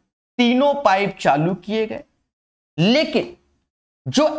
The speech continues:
एक्चुअल समय था, तो एक्चुअल समय तो इससे निकलेगा ना, एलसीएम तीस लिया,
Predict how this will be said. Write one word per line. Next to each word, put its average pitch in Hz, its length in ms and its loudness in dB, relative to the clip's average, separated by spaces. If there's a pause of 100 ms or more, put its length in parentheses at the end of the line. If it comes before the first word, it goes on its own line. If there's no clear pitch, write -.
एक्चुअल 320 580 0
समय 202 320 2
था, 147 200 0
तो - 120 -8
एक्चुअल 269 420 -2
समय 269 220 0
तो 269 100 -2
इससे 269 260 0
निकलेगा 247 380 0
ना, - 140 -10 (380)
एलसीएम 214 520 2
तीस 233 320 0
लिया, 226 240 0